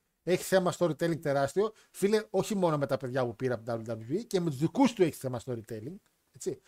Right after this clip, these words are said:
Καθυστερημένη καλησπέρα, λέει, σε όλους. Δυστυχώς σας ακούσω κονσέρβα λόγω δουλειάς. Μπρέτα από Ελευσίνα. Σας πάρουμε τον πόνο μας σας. Ε, Χάρος Γιώργος, T W T Booker of the Year. Έσκυζε χαρτιά από παιδιά. <laughs> Πότε τα μίλησαμε, το διάβασα.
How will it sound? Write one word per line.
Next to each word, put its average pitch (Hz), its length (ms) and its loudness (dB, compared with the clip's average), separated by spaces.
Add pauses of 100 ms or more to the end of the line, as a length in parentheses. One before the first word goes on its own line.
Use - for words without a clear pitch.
(440)
Καθυστερημένη 160 480 2
καλησπέρα, 196 380 2
λέει, 202 100 2
σε - 120 2
όλους. 202 140 8
Δυστυχώς 165 320 -2
σας 160 120 -6
ακούσω 170 240 -4
κονσέρβα 170 400 0
λόγω 165 200 2
δουλειάς. 151 360 0
Μπρέτα 156 260 0
από 139 120 -2
Ελευσίνα. 160 580 -4 (220)
Σας - 300 -20
πάρουμε 117 220 -18
τον 110 140 -16
πόνο 117 240 -12
μας 127 140 -12
σας. 180 140 -10 (800)
Ε, 147 280 -2
Χάρος 170 320 2
Γιώργος, 185 420 0
T 185 80 -2
W 175 340 2
T 185 120 2
Booker 175 240 0
of 165 60 2
the 147 200 -2
Year. 190 140 6 (120)
Έσκυζε 160 400 -2
χαρτιά 151 300 0
από 147 120 0
παιδιά. 120 500 0 (840)
<laughs> - 880 -6
Πότε 180 180 2
τα 180 100 2
μίλησαμε, 160 380 -2
το 151 80 -8
διάβασα. 196 480 -2